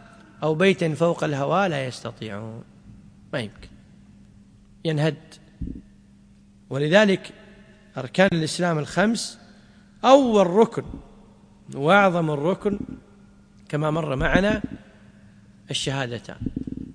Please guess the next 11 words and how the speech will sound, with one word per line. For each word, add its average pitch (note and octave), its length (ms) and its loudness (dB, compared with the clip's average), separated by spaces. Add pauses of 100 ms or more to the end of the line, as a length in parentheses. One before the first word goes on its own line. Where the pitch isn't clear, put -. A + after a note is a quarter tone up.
(400)
لأنها D3 380 0
أرضية D3 380 -4
التوحيد. B2+ 540 -8 (1080)
"أشهد D3 280 -4
أن C#3+ 160 0
لا D3 240 0
إله C3+ 180 -2
إلا C#3 120 -6
الله"، C#3 320 -2 (540)
أرضية C#3 440 -4
التوحيد. A2 520 -14